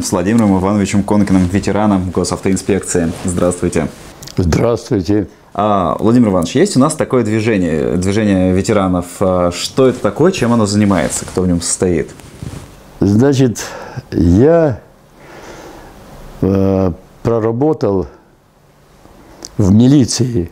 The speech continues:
Speaker 2: в милиции с шестьдесят второго года по восемьдесят девятый год. Ну, это, э, значит, около там два-, двадцать с чем, двадцать с лишним лет. Вот. И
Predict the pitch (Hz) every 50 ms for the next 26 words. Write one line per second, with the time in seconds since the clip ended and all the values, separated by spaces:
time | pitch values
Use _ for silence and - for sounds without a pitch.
0 | - - - - 98 113 123 127 135 123 95 - - - 92 80 80 73 73 -
1 | - - - - 131 120 117 - - - 117 117 113 110 110 113 101 110 113 107
2 | 95 95 - - 107 107 123 117 104 - 117 101 98 85 78 92 107 104 110 104
3 | - 117 95 85 90 98 90 82 92 101 - - - _ _ _ _ _ 165 -
4 | 87 95 104 104 98 - 117 95 90 87 85 80 78 80 87 85 85 82 85 -
5 | - - - - 120 - - - 95 98 92 95 - - 117 98 113 101 - -
6 | 104 87 - 117 87 90 85 92 113 - - - 85 90 95 101 101 95 92 104
7 | 110 104 85 - - - - - - - - 117 101 95 95 95 104 113 90 80
8 | - - - - 131 98 - - 101 104 113 135 135 - - - - - - -
9 | - - - - 98 95 87 - - - - - 101 127 143 131 113 107 - -
10 | - - - 143 156 165 170 160 -